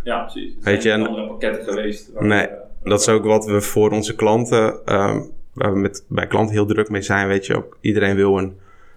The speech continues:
Speaker 2: heel veel doen met zijn bedrijf, maar op een simpele en overzichtelijke manier. En ja, het Salesforce platform is gewoon een ideale manier om allerlei processen en tools op één platform zonder integraties, eh, te draaien. En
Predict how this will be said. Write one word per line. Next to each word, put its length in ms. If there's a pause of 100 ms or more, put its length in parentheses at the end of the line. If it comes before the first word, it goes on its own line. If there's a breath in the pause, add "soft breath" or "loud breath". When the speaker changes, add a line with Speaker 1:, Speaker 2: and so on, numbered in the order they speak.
(500 soft breath)
Speaker 2:
heel 260
veel 120
doen 140
met 140
zijn 140
bedrijf, 720
maar 200
op 100
een 60
simpele 520
en 100
overzichtelijke 580
manier. 420
En 380 (320 loud breath)
ja, 180
het 140
Salesforce 360
platform 320
is 120
gewoon 220
een 140
ideale 500
manier 380
om 380 (480 soft breath)
allerlei 640
processen 920
en 180
tools 440
op 160
één 280
platform 560
zonder 300
integraties, 880
eh, 140
te 180
draaien. 680 (500)
En 320